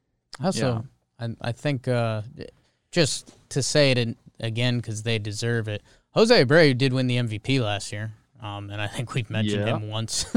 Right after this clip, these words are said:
Speaker 1: <laughs> Pen-, pencil him in to be really good. And I,
Speaker 2: Love
Speaker 1: I,
Speaker 2: him.
Speaker 1: I almost used it on my Breakout Stars episode. It would have been a little bit of a reach 'cause he's pretty well known. But Eloy, hitting-wise, we talked about him dancing between left field and D H.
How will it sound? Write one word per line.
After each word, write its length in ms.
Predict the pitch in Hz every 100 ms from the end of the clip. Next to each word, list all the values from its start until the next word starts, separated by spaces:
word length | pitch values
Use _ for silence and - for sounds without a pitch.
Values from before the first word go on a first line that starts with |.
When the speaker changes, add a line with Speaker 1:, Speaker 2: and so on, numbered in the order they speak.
| - -
Speaker 1:
<laughs> 300 | - - -
Pen-, 220 | 113 117 - - -
pencil 380 | - 127 123 120
him 220 | 113 120 120
in 160 | 120
to 80 | 117
be 160 | 113 117
really 300 | 117 117 117
good. 240 | 120 117 - - -
And 300 | 131 160 160
I, 160 | 147 139
Speaker 2:
Love 140 | 127
Speaker 1:
I, 80 | 127
Speaker 2:
him. 140 | 139 135
Speaker 1:
I 140 | 127 135
almost 400 | 151 151 139 -
used 240 | 135 123
it 60 | 131
on 120 | 127
my 140 | 123 113
Breakout 580 | 117 123 123 123 120
Stars 480 | - - 127 127 117
episode. 460 | 110 107 - 113 117
It 80 | 113
would 120 | 113
have 60 | 107
been 280 | 113 110 104 _ _ _ _
a 40 | 120
little 240 | 120 127
bit 120 | 120
of 100 | 117 110
a 60 |
reach 320 | 110 117 110 -
'cause 120 | 107
he's 140 | 107
pretty 220 | - 120
well 180 | 113 110
known. 300 | 110 131 131
But 180 | 113 113
Eloy, 640 | 139 202 214 147 135 123 - - _
hitting-wise, 600 | 160 190 151 127 123 123
we 80 | 120
talked 280 | 120 139 131
about 220 | 127 127
him 200 | 127 127
dancing 380 | 120 131 135 135
between 320 | 123 - 131
left 220 | 120 131
field 240 | - 147 131
and 100 | 120
D 80 | 135
H. 280 | 147 151 -